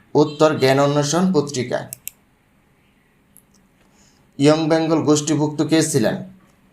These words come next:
উত্তর, মাইকেল মধুসূদন দত্ত। ঢাকা মুসলিম সাহিত্য সমাজ ও বুদ্ধির মুক্তি আন্দোলনের সম্পর্কিত প্রশ্নোত্তর।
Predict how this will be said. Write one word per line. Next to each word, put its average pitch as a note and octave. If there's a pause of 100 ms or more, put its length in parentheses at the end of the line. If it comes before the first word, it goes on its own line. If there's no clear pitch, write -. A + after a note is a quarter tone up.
(360)
উত্তর, D3
মাইকেল C3+
মধুসূদন C#3+
দত্ত। C3+ (3000)
ঢাকা C3+
মুসলিম D3+
সাহিত্য D3+
সমাজ D3+
ও C#3
বুদ্ধির C3
মুক্তি C#3+
আন্দোলনের C#3
সম্পর্কিত C3
প্রশ্নোত্তর। B2+